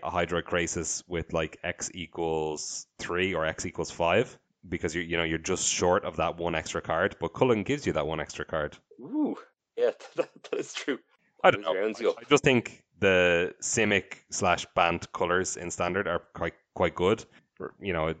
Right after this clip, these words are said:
Speaker 1: obviously remains to be seen how good they'll be after rotation, but I think there's a lot of good stuff still staying there. Like, there's, you know, things like Mass Manipulation and Nissa, Paradise Druid, Risen Reef, as we said, uh, you know, Voracious Hydra, all that stuff. And I think this,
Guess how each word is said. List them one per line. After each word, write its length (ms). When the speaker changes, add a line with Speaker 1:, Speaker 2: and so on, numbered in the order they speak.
Speaker 1:
obviously 280
remains 280
to 80
be 60
seen 180
how 120
good 200
they'll 140
be 200
after 340
rotation, 500
but 140
I 60
think 300
there's 120
a 40
lot 160
of 80
good 160
stuff 260
still 240
staying 320
there. 260
Like, 140
there's, 320
you 80
know, 80
things 240
like 280
Mass 220
Manipulation 680
and 600
Nissa, 600
Paradise 340
Druid, 380
Risen 300
Reef, 260
as 140
we 100
said, 460
uh, 260
you 120
know, 120
Voracious 400
Hydra, 360
all 180
that 180
stuff. 420
And 180
I 80
think 260
this, 500